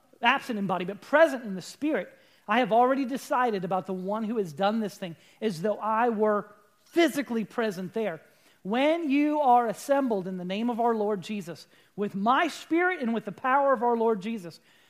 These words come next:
turn that one over to Satan for the destruction of the flesh,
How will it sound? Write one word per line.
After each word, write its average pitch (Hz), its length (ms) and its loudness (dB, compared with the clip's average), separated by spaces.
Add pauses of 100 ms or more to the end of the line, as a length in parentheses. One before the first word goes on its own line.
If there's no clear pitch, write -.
(140)
turn 269 560 0
that 247 440 -2
one 220 500 -2
over 226 460 0
to 233 200 -8
Satan 240 560 -6 (340)
for 208 160 -2
the 190 120 -4
destruction 240 960 -6 (240)
of 202 420 -4
the 185 280 -6 (160)
flesh, 180 540 -12